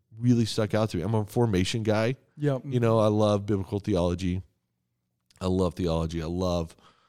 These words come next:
Speaker 1: actually, I love the Gospels. That's where I s-, had my majority of my studying career in.
Speaker 2: Yeah. Mm-hmm.
Speaker 1: But when a formation, like, s-, that prayer, that's why I sort of picked that text.
Speaker 2: Hmm.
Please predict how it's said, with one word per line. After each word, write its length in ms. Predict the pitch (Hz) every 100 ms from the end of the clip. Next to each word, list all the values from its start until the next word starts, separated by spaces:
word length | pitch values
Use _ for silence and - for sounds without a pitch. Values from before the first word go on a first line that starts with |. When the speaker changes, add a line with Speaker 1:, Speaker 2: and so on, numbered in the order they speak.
| _ _ -
Speaker 1:
actually, 300 | 85 - 80
I 40 |
love 200 | 78 85 78
the 80 |
Gospels. 560 | 78 92 87 - 87 80
That's 240 | 78 -
where 140 | 85 73
I 120 | 80
s-, 280 | - - - - 95
had 160 | 92
my 220 | 90 80
majority 440 | 78 87 80 90 85
of 40 |
my 100 | 78
studying 680 | 82 - 85 85 92 92 92
career 420 | - 98 98 110 120
in. 160 | 131 139
Speaker 2:
Yeah. 140 | 131 -
Mm-hmm. 340 | 135 127 131 135 - _ _ _ _
Speaker 1:
But 420 | 110 117 95 - - _ _ _ _
when 480 | 117 113 104 95 92
a 80 | 101
formation, 680 | 95 110 104 98 101 120 113
like, 300 | 101 85 _ _ _ _ _ _ _
s-, 140 | - _
that 200 | 110 92 _ _ _ -
prayer, 360 | 143 113 131 - _ _ _ _ _ _ _ _ -
that's 240 | 95 -
why 120 | 87
I 40 | 90
sort 220 | - 85
of 60 | -
picked 200 | 85 -
that 180 | -
text. 460 | - 90 - - - -
Speaker 2:
Hmm. 160 | 131